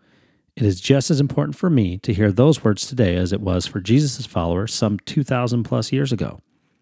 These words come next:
My heavenly Father cares for me, and I am valuable to him, more valuable than the birds of the air. Being valued by God means I don't have to worry.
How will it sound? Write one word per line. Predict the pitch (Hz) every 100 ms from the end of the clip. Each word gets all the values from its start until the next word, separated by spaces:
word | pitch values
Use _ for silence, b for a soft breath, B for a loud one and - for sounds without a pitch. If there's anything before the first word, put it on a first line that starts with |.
| _ _ -
My | 110
heavenly | 90 143 170 170
Father | - 101 98 95
cares | - 113 110 -
for | 98
me, | 76 76 - _ _ _
and | - -
I | 110 107 113 147
am | 107 92
valuable | 101 120 104 85
to | 78
him, | 87 127 104 64 -
more | - 165 170
valuable | 117 90 85 80 80
than | 85
the | 82
birds | 85 80
of | 90
the | 90 90
air. | 82 - _ b -
Being | 151 156
valued | 110 131 165 185
by | 170
God | 151 98 90
means | 98 95
I | 98
don't | 101
have | 101
to | 113
worry. | 110 113 101 65 92